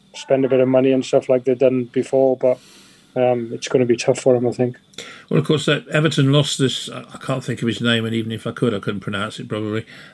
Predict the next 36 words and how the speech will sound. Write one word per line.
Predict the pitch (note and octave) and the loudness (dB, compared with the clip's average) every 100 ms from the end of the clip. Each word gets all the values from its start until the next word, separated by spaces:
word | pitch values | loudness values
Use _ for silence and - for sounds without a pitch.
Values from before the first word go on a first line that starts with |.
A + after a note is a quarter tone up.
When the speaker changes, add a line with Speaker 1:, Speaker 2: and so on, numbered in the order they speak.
| - | -8
Speaker 2:
Uh, | B2+ | -4
but | A#2+ B2+ | -2 0
this | B2 | 0
Russian | C3+ C3 A#2+ | -2 -2 -2
guy | G#2+ G#2 | -2 -2
that | G2+ G2 | -2 -2
they | G2+ | -4
had | G#2 G#2 | -6 -6
on, | G2+ G#2 | -6 -8
so | - A#2+ - - - | -6 -6 -6 -20 -12
suddenly, | - D3+ D3 C3 A#2+ A2+ A#2+ C#3+ | -2 0 2 2 2 2 -2 -4
uh, | B2 A#2 A#2 | -4 -4 -6
financial | - B2 C#3 - A#2+ | -4 -2 -2 -2 -6
tap's | - A2+ - | -4 -6 -6
been | - A#2 G#2+ | -8 -6 -6
turned | - A#2+ A2+ | -2 -2 -2
off, | G#2+ G2+ | -4 -6
hasn't | C3+ C3+ A#2+ | -6 -6 -8
it, | - | -6
to | A#2 | -8
a | |
large | G#2+ A2 G#2+ | -6 -6 -8
degree, | - G2 G#2+ G#2 F#2+ - - - | -8 -4 -2 -2 -6 -18 -16 -6
which | B2 | -2
is | A#2+ | 2
not | B2+ C#3 | 2 2
gonna | A#2+ | 2
help | A2+ C3 | 2 4
Speaker 1:
Yeah. | B2+ | 4
Speaker 2:
his, | C3 - | 0 -2
his | A2 A2 G2 | -6 -4 -6
cause | - A2+ A2+ G#2 | -2 0 0 -2
at | F#2+ | 0
all, | C#3+ A2+ | 0 2
is | B2 | 0
it? | A2 | -2